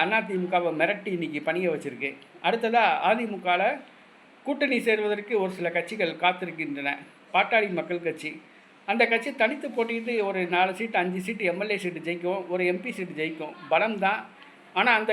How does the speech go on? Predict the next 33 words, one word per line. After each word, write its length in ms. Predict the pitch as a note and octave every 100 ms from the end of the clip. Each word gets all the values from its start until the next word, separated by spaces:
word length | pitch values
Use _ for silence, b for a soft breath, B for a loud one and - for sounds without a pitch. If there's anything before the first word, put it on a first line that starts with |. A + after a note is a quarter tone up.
| G#3+
கட்சிக்கு 380 | D4+ D4 C#4 A#3+ G#3 E3+ D#3
பத்தாது. 460 | F#3+ F#3 D4 A3 F#3 F#3 - - - B B B B -
குறைஞ்சது 360 | G#3+ C4 C4 A#3+
இருபத்தஞ்சு 400 | G#3+ A#3+ A3 G#3 G3 F#3+
எம் 100 | A#3 B3
எல் 100 | A3+
ஏ 40 | A3
சீட் 180 | F3+ F3
வேணும், 260 | E3+ F#3 C#3 D#3+
அஞ்சு 180 | F#3+ G3
எம் 120 | G3 A3+
பி 80 | C4
சீட் 240 | G#3 F3 E3+
வேணும், 260 | F3 E3+ -
சீட் 180 | A3+ F#3
வேணும்னு 240 | F3+ F3+
எதிர்பார்க்குறாங்க. 560 | E3+ E3+ D#3 D3+ D3 C#3+ D3+ - - B B B
அதனால 240 | D#3 F3+ G#3+ F#3
அந்த 140 | F#3+ B3
கட்சியும் 480 | B3 A#3+ C4+ C4 A3 F#3 D3 E3
வேற 140 | A3 G3+
கட்சியோட 340 | G3 F#3 A#3 A3+ G3
சவாரி 260 | F#3 G#3+ G3
செய்ய 120 | G3 F#3
வேண்டிய 200 | E3 D#3+
நிலைமை. 320 | D3+ E3 D#3+ - -
அதனால 220 | D3 D#3+ F#3+ D#3+
அதுவும் 280 | F#3 C4 G#3
ஒரு 140 | F3+ D#3 C#3 C#3 -
நொண்டி 220 | F3+ G#3
கட்சி 240 | F#3+ F3 E3 D#3+
மாதிரி 180 | D#3 D#3
தான் 160 | E3+